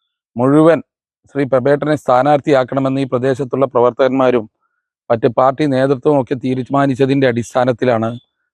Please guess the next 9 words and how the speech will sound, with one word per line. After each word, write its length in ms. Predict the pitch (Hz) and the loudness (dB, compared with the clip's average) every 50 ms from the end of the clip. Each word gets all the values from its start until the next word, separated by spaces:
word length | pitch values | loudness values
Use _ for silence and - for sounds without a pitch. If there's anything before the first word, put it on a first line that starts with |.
| _ _ | _ _
ശ്രീ 120 | - 131 123 123 | -4 -4 0 0
പ്രഭാകരേട്ടന് 680 | 127 117 127 131 135 139 139 135 131 120 131 127 123 120 123 - _ _ _ - 120 | 0 2 2 2 4 4 2 2 0 0 -2 -6 -6 -8 -10 -12 _ _ _ -6 -6
ഐക്യ 180 | 127 113 - 151 127 | -6 -2 -2 -2 0
ജനാധിപത്യ 500 | 123 123 131 139 135 139 135 131 - 143 131 | 0 0 0 0 0 0 -2 -2 -2 -2 -2
മുന്നണിയുടെ 460 | 127 123 127 123 123 120 120 117 117 117 - - _ | 0 0 -2 -2 -2 -2 -2 -2 -2 -2 -4 -6 _
പിന്തുണ 300 | - 117 120 123 127 131 127 123 - _ _ _ _ | -6 -4 -2 0 2 2 0 0 -2 _ _ _ _
പ്രഖ്യാപിക്കുകയും 720 | - 113 - _ 135 131 127 127 120 - - 139 139 117 113 107 - _ _ _ _ _ _ _ 120 | -8 -8 -4 _ 0 0 0 0 -4 -6 -6 -4 -4 -4 -6 -8 -12 _ _ _ _ _ _ _ -2
ബഹുമാന്യായ 480 | 123 131 143 147 147 147 143 139 139 143 135 - | 0 2 2 2 4 4 4 4 4 2 2 0
ശ്രീ 120 | - 127 | 0 -2